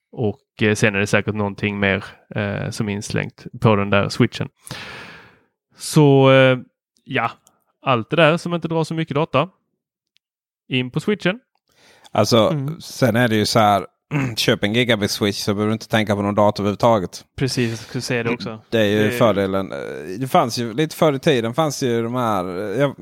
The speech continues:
Speaker 2: kall-, vad kallar man det? Hubbar eller så här, alltså, som inte har liksom förmåga att prioritera någon trafik. Men switcharna löser ju det.
Speaker 3: Mm.
Speaker 2: Eh, jag ska också konst-, jag, jag ska också säga det att <clears throat> Philips Hue-bryggan, eh, nummer ett, så,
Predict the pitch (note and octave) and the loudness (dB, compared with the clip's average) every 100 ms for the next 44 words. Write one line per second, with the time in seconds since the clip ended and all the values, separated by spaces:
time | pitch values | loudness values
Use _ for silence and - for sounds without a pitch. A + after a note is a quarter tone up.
0 | - F3+ G3+ D#3 D3 - A3 D3 C2+ F2 | -2 2 2 2 -2 0 0 0 -6 -2
1 | C#3+ A3+ - D#2 F2 A#2+ - G2+ A#2 C#3+ | 0 0 -2 -2 -2 -2 0 0 0 -2
2 | C3 C#3 D3 D3+ C3+ B2+ C#3 B2 C#3 C#3 | -2 -2 0 2 2 2 -4 -2 0 2
3 | C3 B2+ C#3+ B2+ D3 B2 B2 - B2+ A2+ | 2 0 -2 0 2 0 -2 -6 -4 -4
4 | - - - _ - - - - C3 D3+ | -6 -12 -20 _ -20 -20 -6 -2 2 2
5 | D#3 - G2 G2+ G#2 B2 C#3+ - C#3+ B2+ | 2 0 0 0 0 2 2 2 0 2
6 | G2 - - - - - C3+ D3 C#3 C3 | -2 -6 -20 -20 -18 -6 0 2 4 4
7 | G#2+ F#3 C4+ C#4 A#3+ - A#3+ - G#3+ G#3+ | 2 2 0 -2 -4 -2 -2 -2 -2 -2
8 | G3+ F#3 G#3+ A3+ - A3+ - G3+ G3 E3+ | -4 -4 -2 0 0 0 2 2 2 0
9 | - - - F3+ F3+ - G3+ G3 F#3+ G#3 | -6 -16 -6 -4 -4 0 2 4 2 2
10 | A3 C4 E3+ C3+ B2+ B2+ - - D3 D3+ | 2 2 0 0 0 -4 -8 -10 -6 -4
11 | E3+ F#3+ A3 D#3 - - | -2 0 2 0 -2 -2